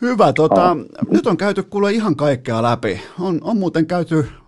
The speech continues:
Speaker 1: monta eri lajia, monta eri lihapullaa, monta eri maata ollaan käyty läpi. Lätkän M M-kisatkin on käyty läpi ja, ja sä oot nyt niinku niitten kanssa, sä oot just, just pystynyt niinku nielemään sen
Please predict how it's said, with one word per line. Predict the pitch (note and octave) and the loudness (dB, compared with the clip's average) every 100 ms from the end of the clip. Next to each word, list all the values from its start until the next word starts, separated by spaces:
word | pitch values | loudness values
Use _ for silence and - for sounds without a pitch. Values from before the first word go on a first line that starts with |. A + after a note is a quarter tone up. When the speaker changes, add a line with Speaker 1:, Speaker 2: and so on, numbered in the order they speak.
| - | -16
Speaker 1:
monta | F3+ A3+ D#3+ D3 | -6 -4 -2 0
eri | C#3 B2 | 0 0
lajia, | B2 C3+ B2 A2 | 0 0 2 2
monta | A#2+ D3+ B2+ A#2+ | 2 2 2 0
eri | A#2 A#2+ | 0 0
lihapullaa, | B2+ A#2 - G#2+ G2+ G2+ | 0 0 0 -2 -2 0
monta | G#2+ D3+ C#3+ B2+ A#2+ | 2 2 2 2 0
eri | A#2 | 0
maata | A2 A#2+ A2 G#2+ | 2 2 2 0
ollaan | G2 G2+ F#2+ | -2 -2 -4
käyty | A2+ G2+ A2 G#2 | -4 -4 -4 -2
läpi. | A2+ A#2 G2+ - - - | -2 -2 -4 -6 -16 -12
Lätkän | C#3 F#3 - - A#2 | -6 -6 -6 -4 0
M | C3 B2+ A2+ G#2 | 2 2 2 0
M-kisatkin | - A2 G#2 - A2 | -2 -4 -4 -6 -6
on | F#2+ | -4
käyty | G#2+ G2+ G#2+ G2 | -4 -4 -4 -4
läpi | G#2+ A2+ A2+ G2 | -2 -2 -2 -2
ja, | F#2+ F#2+ - - - - | -2 -6 -10 -20 -20 -10
ja | B2 | -2
sä | B2 | -2
oot | A#2 | 0
nyt | B2+ B2+ | -2 -4
niinku | B2 A#2 | -4 -2
niitten | A#2+ B2+ B2 G#2 | 0 -2 -2 -4
kanssa, | A2 G#2 | -4 -4
sä | A#2+ | -2
oot | A#2+ | 0
just, | D#3+ D#3+ D3+ | 0 0 0
just | A#2+ A2 - | -2 -2 -4
pystynyt | A2+ G#2 A2 G#2+ | -6 -4 -2 0
niinku | G#2 A2+ | 0 0
nielemään | A#2+ A#2+ A2 G2+ G2 | 2 2 2 0 -2
sen | F#2+ A2 F#2+ | -2 -2 -4